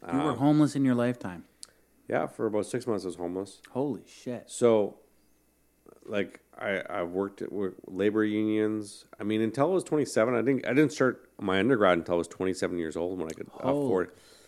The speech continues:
Speaker 2: So
Speaker 1: Good for you, man.
Speaker 2: so I s-, went, really went back to school when I was twenty-seven years old. Um, and even going through my undergrad, I was,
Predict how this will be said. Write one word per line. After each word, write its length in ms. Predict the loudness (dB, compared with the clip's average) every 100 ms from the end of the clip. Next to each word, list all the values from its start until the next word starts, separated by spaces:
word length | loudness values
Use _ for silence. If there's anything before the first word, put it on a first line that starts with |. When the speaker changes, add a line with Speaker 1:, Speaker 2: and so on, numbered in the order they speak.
| -20 _
Speaker 2:
So 340 | 6 8 8 4 -20 _ -10 0
Speaker 1:
Good 140 | 0
for 120 | 2
you, 160 | 2 4
man. 400 | 2 0 -2 -4
Speaker 2:
so 300 | 4 6 6
I 160 | 4 2
s-, 100 | 2
went, 260 | 2 2 0 -2
really 340 | 8 10 12
went 180 | 10 8
back 220 | 4 2
to 80 | -2
school 440 | -8 -2 2 4 4
when 100 | 2
I 40 |
was 140 | -2 -8
twenty-seven 680 | -4 -2 0 0 2 2
years 240 | 2 2 4
old. 300 | 2 0 -6 -16 _ _ -20 _ _ _ -6
Um, 500 | -2 0 0 -2 -8 _ _ _ _ _ _ _ _ -6
and 500 | -2 0 0 -4 -6
even 260 | 2 6 10
going 220 | 10 10
through 300 | 6 2 2
my 200 | 0 0
undergrad, 440 | 0 2 2 2 2
I 60 |
was, 240 | -2 -4